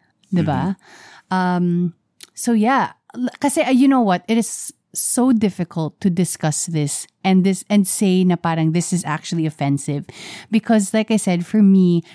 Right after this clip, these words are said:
Speaker 1: religion is so personal. Iba-iba tayo ng, kumbaga, levels of where we are in our own religion, where we are in our own faith.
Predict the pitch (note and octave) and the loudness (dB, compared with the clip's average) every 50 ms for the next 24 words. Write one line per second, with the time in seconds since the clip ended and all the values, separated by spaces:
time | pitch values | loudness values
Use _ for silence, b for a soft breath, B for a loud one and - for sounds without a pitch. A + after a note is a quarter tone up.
0 | B B - A#3 A#3 A3+ A#3+ A#3 G#3 B3 B3 A#3+ - - - G3 F#3+ F#3 - E3 | B B 0 2 2 2 2 2 2 4 4 4 2 2 0 -2 -2 -2 -4 -6
1 | D#3 D3+ - - E3 D#3 D3 C#3 C#3+ C#3+ D3+ - - B3 A#3 G3+ A#3 - A#3 A3 | -6 -6 -4 -2 -2 0 0 -2 -2 -2 -4 -2 0 0 2 2 2 0 0 0
2 | G#3 A3 - - F#3 F3 F3+ F3+ F3+ F3+ F3 F3 F3+ - _ _ _ _ _ _ | 0 0 0 0 0 2 2 2 2 2 0 0 -2 -6 _ _ _ _ _ _
3 | - G#3+ G3 G3 F3+ F3+ F3 D#3+ E3 F3 E3+ E3 D#3+ D3 E3+ D#3 C#3+ D3 C#3+ D#3 | -2 -2 0 0 0 -2 -2 -2 0 0 0 0 0 0 0 0 0 -2 -4 -6
4 | D#3 - - - - - - b b b b b b b b - F3+ F3 E3+ E3+ | -6 -4 -4 -4 -6 -8 -10 b b b b b b b b -2 0 2 2 0
5 | E3 E3 E3 - - - - G3 G3 F#3+ F#3 F3+ F#3 F#3+ F#3 F3 F3 E3+ E3 D#3 | -2 -4 -8 -14 -12 -4 -2 0 2 2 2 2 2 2 2 2 0 0 -2 -2
6 | E3 E3+ - D#3+ E3+ E3 E3 E3+ - F#3 F#3+ G#3 G3 F3 E3 D#3 D3+ C#3+ - - | -4 -2 -2 -4 -4 -4 -4 -4 0 2 2 2 2 2 0 -2 -4 -6 -4 -4
7 | D3 C#3 C#3 D#3 D#3+ E3 E3+ E3 E3 E3+ E3+ E3 D#3 D#3+ E3 D#3+ E3+ E3 D#3 D#3 | -2 -2 0 0 0 0 0 0 0 0 0 0 0 -2 0 0 0 0 0 -2
8 | - D3+ G3 A3+ A#3+ A3+ F#3+ - - - E2 - B2 - - - - - | -2 0 2 4 4 4 2 0 -4 -8 -8 -8 -12 -14 -16 -20 -20 -20